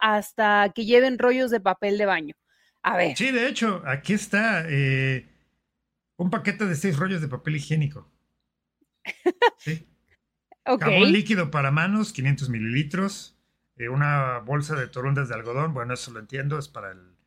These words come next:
Speaker 2: para el
Speaker 1: Para el,
Speaker 2: botiquín,
Speaker 1: para
Speaker 2: sí,
Speaker 1: el
Speaker 2: sí, sí,
Speaker 1: botiquín, pero
Speaker 2: ibuprofeno, y este, pues sí.
Speaker 1: Híjole, pero la verdad es que todo eso por alumno,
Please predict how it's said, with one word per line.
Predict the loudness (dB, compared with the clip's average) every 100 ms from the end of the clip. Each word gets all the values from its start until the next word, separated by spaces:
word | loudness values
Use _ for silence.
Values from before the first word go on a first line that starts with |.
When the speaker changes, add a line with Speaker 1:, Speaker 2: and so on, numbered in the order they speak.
| _ _ -14
Speaker 2:
para | -12
el | -4
Speaker 1:
Para | 2 4
el, | 4
Speaker 2:
botiquín, | 4 2
Speaker 1:
para | 6 6 8
Speaker 2:
sí, |
Speaker 1:
el | 4
Speaker 2:
sí, | 2
sí, | -2 2 4
Speaker 1:
botiquín, | 4 2 6
pero | 8 10 8
Speaker 2:
ibuprofeno, | 8 4 0 -4 _ _ _ _ _ _ _
y | -20
este, | -20 -20 _ _ _ _ _ _ _ _ _ _ _
pues | _ _
sí. | -20 -10
Speaker 1:
Híjole, | -6 0 2 2
pero | 0 0 4 6
la | 8 6
verdad | 6 6 6
es | 4
que | 6 6 6 4
todo | 6 8 6
eso | 6 6 6 4
por | 6 6 6 6
alumno, | 4 4 4 2 2 2 2 4 2